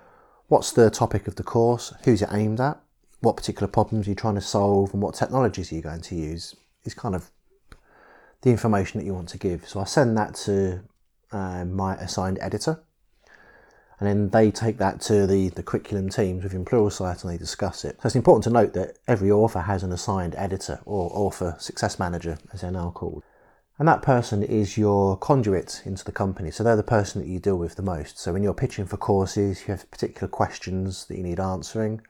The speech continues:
Um, you go to your author success manager and then they will help you resolve any issues. And it's a way that works really, really well because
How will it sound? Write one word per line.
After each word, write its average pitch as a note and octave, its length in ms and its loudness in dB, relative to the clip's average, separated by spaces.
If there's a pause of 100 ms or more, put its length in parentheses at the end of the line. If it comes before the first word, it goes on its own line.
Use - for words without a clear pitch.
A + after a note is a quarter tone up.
(720)
Um, F#2+ 200 0
you A#2+ 120 2
go A2 180 4
to - 160 -4
your F#2 240 2
author - 220 -4
success - 400 -4
manager G2+ 560 -2
and G2 100 -2
then F#2+ 160 2
they F#2+ 380 2
will F#2+ 160 -4
help F#2+ 340 -4
you F2+ 240 -2 (220)
resolve F#2 300 -2
any F2 200 -4
issues. D#2+ 380 -10 (100)
And A2 140 -2
it's A2 100 -6
a D#3 40 2
way G3 180 6
that C#3+ 80 4
works C3 240 4
really, A2+ 180 4
really F#2+ 220 2
well F#2+ 260 0
because F#2+ 400 -8